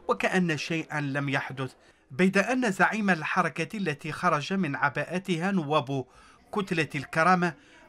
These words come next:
واجه تهديدات بعزله إذا لم يستجب لمطلبين تقدمت بهما خمسة كتل برلمانية،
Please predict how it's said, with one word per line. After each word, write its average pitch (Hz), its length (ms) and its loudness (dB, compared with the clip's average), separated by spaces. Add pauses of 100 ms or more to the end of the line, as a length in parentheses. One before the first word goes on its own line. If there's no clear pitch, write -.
(100)
واجه 165 400 2
تهديدات 160 720 -2
بعزله 147 800 0 (440)
إذا 143 200 4
لم 139 200 2
يستجب 170 640 0
لمطلبين 156 840 2
تقدمت 143 680 0
بهما 170 420 0 (360)
خمسة 190 720 0
كتل 185 420 0
برلمانية، 160 840 2